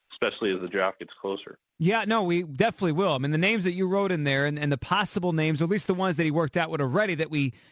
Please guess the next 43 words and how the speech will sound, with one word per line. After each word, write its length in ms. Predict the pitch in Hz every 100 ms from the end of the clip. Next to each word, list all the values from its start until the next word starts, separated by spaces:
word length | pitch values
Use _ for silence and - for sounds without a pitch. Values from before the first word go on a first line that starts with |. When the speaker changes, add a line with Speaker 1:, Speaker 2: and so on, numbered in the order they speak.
| -
Speaker 2:
had 160 | 185 175
that 160 | 156
photograph 580 | - 226 214 143 135 135
of, 260 | 139 120 -
you 100 | 180
know, 80 |
if 200 | 143 160
they 160 | - 285
draft 400 | 185 202 269 -
one 140 | 202
of 80 | 165
those 180 | 151 127
kids 540 | - 156 143 131 - _ _ _ _ -
on 180 | 170 170
day 180 | 190 190
two 260 | - 214
or 120 | 208
day 180 | 165 175
three, 360 | 147 202 220 185
it, 80 | 185
it's 200 | 226 -
all 200 | 240 285
gonna 180 | 233 185
come 220 | 196 190
right 160 | 185 151
back 240 | 208 202
to 60 | 196
this, 200 | 208 143
right, 180 | 170 165
Brandon? 300 | 190 196 175
W-, 200 | 185 202
w-, 160 | 185
this 140 | 233 -
story 380 | - 240 247
will 160 | 208 190
come 240 | - 180
back 340 | 214 247 220 -
because 440 | 185 196 180 135 _ _ _ -
whether 340 | 226 294 277
it's 160 | 233 -
true 220 | - 240
or 80 | 196
not, 340 | 226 226 202